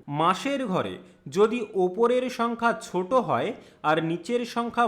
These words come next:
বড় হয়, তাহলে আমরা এই বছরের ঘর থেকে এক ধার নিয়ে মাসে যোগ করে দেব। তাহলে আমরা কি করছি?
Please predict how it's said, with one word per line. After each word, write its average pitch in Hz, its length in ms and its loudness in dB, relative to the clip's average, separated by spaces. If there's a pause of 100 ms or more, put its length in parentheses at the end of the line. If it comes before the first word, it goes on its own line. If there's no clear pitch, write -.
(140)
বড় 214 180 4
হয়, 156 300 0 (340)
তাহলে 220 360 2 (120)
আমরা 214 240 2 (100)
এই 240 140 -4 (200)
বছরের 240 640 -2
ঘর 185 260 -2 (140)
থেকে 165 260 -2 (500)
এক 233 80 0 (180)
ধার 151 300 2 (160)
নিয়ে 160 200 0 (460)
মাসে 180 420 2 (160)
যোগ 185 140 4 (160)
করে 127 260 2
দেব। 82 120 -8 (480)
তাহলে 208 220 2
আমরা 226 180 2
কি 226 140 -4
করছি? 240 380 0